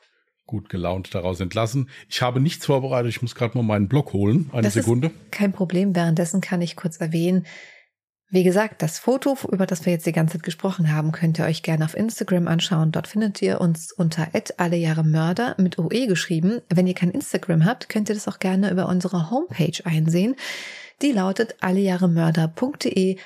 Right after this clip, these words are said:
Speaker 2: Mörder mit O E geschrieben. Da könnt ihr zwar nicht kommentieren, aber wenigstens das Foto anschauen und auf Instagram freuen wir uns jederzeit über einen Kommentar unter dem Beitrag.
Speaker 1: Spotify kann man wieder kommentieren, jetzt habe ich heute gesehen, durch Zufall.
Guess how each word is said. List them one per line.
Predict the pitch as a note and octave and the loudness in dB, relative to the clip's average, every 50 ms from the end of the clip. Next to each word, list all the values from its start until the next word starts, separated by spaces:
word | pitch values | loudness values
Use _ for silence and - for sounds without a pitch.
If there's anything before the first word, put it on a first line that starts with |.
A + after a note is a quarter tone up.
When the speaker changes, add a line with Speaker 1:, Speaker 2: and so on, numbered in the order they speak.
| - - | -10 0
Speaker 2:
Mörder | - E3 E3+ F3 E3+ F3+ F3 | 2 4 4 4 4 2 2
mit | E3+ D#3+ E3 E3 - - | 2 2 2 2 0 -2
O | D#3+ - | -2 2
E | - E3 E3 | 2 2 4
geschrieben. | E3 E3+ - - D#3 D#3+ E3 _ _ - | 4 2 0 0 -2 -4 -4 _ _ -4
Da | - D#3+ | -4 -2
könnt | - - A#3 B3+ | 0 0 0 0
ihr | C#4+ - | 0 -2
zwar | - - G#3 | 0 0 0
nicht | G#3 G3 - | 0 0 0
kommentieren, | - F#3 E3 E3 D#3+ - - B3+ C#4+ E4 G#4 - - - - - _ - | 2 2 2 2 2 0 -2 0 0 0 0 -2 -6 -16 -18 -14 _ -2
aber | - F#3+ F#3 F#3+ F3+ | 0 0 2 2 2
wenigstens | F3 F3 F3+ E3+ - - D#3+ D#3+ | 2 2 0 0 0 0 -2 0
das | - D#3 - | -2 -4 -2
Foto | - C4 D#4 - C#4 | 0 0 2 2 2
anschauen | - A3 G#3 - - G#3 G#3 G#3 G3+ | 0 0 0 0 0 0 0 0 -2
und | - - F3 D#3+ - | -4 -4 -6 -4 -4
auf | F3 D#3+ - - | -8 -10 -4 -2
Instagram | G3+ G#3+ G3 - - F3+ - F3+ F3 F3 E3+ | -2 -2 -2 -2 -6 -2 0 0 0 0 -2
freuen | D#3+ - - E3 D#3 D3+ | -2 -2 0 0 0 0
wir | D#3 | 0
uns | D#3 D#3+ D#3+ - _ _ | -2 -2 -4 -6 _ _
jederzeit | _ - F3+ F#3+ G3+ G#3 F#3+ G3 - E3+ E3 E3 E3 E3 - - | _ 0 2 2 2 2 0 0 -2 -2 0 0 -2 -4 -8 -14
über | D#3+ - - - | -6 -6 -4 -2
einen | E3 D#3 D#3+ D#3+ | 0 0 0 -2
Kommentar | - E3+ E3 F3 D#3 D#3+ - E3 D#3 D#3 D#3 D#3+ _ _ _ _ _ _ | -2 -2 0 0 0 -2 -2 -4 -2 -2 -4 -4 _ _ _ _ _ _
unter | - E3+ C#3+ - - D#3 | -2 0 0 0 0 0
dem | F#3 F3 F3+ | 2 2 4
Beitrag. | D#3+ E3 D3+ D#3 - - - - - - _ _ _ _ _ _ _ _ _ _ _ _ _ _ _ - | 4 2 -2 -2 -4 -8 -14 -16 -16 -18 _ _ _ _ _ _ _ _ _ _ _ _ _ _ _ -14
Speaker 1:
Spotify | - - - - F3+ A3+ - - C4 F#3 - - A#2+ A2+ A2 | -10 -10 -2 0 0 0 2 0 -2 -2 0 0 0 0 0
kann | - - A#2+ A2+ | -2 -2 0 0
man | G#2+ G#2+ G2+ | 0 -2 -4
wieder | G#2 G#2+ A2 G#2 | -2 -2 -2 -2
kommentieren, | - - B2+ A2+ A#2 G#2+ F#2+ - - C3+ B2+ A2+ F#2 G#2 G2 | -2 -2 -2 0 0 0 -2 -2 -2 0 0 0 0 -2 -4
jetzt | G2 G#2 F#2+ - - - | -2 -4 -6 -6 -4 -4
habe | G#2+ G2 G2+ | -4 -4 -4
ich | - - | -4 -2
heute | A2+ A2 F#2 F#2 | -2 -2 -2 -6
gesehen, | G2 F2+ - A#2+ G#2+ G2 E2+ | -8 -6 -4 -2 -2 -2 -2
durch | G2 F#2+ - - | -4 -6 -8 -8
Zufall. | - A2+ G2+ - - G2+ F#2 E2+ E2+ | -6 -6 -6 -6 -6 -8 -8 -8 -10